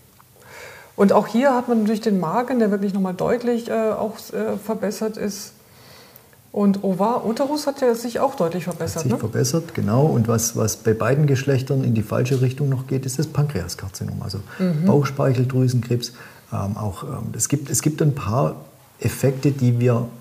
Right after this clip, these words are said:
Speaker 2: heute nicht ausreichend verstehen. Aber Bauchspeicheldrüsenkrebs ist auf dem Vormarsch. Es muss mit unserer Lebensweise zu tun haben. Es ist in, in Zusammenhang, zum Beispiel mit Übergewicht, mit Bewegungsmangel, ähm,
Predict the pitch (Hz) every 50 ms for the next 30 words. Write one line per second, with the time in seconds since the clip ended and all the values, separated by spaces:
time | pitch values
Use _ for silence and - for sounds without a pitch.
0 | - - 104 117 139 135 - 156 82 78 - - - - - 117 117 131 156 139
1 | - - - 123 127 127 127 - 123 123 127 120 - 131 123 131 - 120 - -
2 | - 104 92 90 92 - 98 104 101 - 107 139 135 - - 151 143 123 120 127
3 | 123 - - 135 135 131 123 127 127 123 127 - - 127 120 - - - - -
4 | - - - - - 135 123 127 127 113 - 113 104 90 - - - 123 143 156
5 | 165 160 156 147 - - - - - - - - 117 - - - 120 160 214 226
6 | - - - - - - - - - 127 127 127 131 127 123 123 120 110 101 101
7 | 101 107 131 147 147 151 139 - - - 120 117 - 110 - - - 110 - -
8 | 151 165 151 135 139 135 139 143 131 135 - - - - - - - - - -
9 | - - - - 107 - - 123 113 - - - 104 98 98 - 110 98 98 -
10 | - 110 101 - 107 113 147 165 165 143 127 135 143 147 143 147 143 - - -
11 | - - 101 92 95 - - 101 98 107 104 147 139 139 147 127 135 127 123 120
12 | - - - 101 - - - 107 107 117 131 143 147 143 135 - 135 135 131 135
13 | 131 127 127 127 - - - - - - - 147 110 104 - 104 104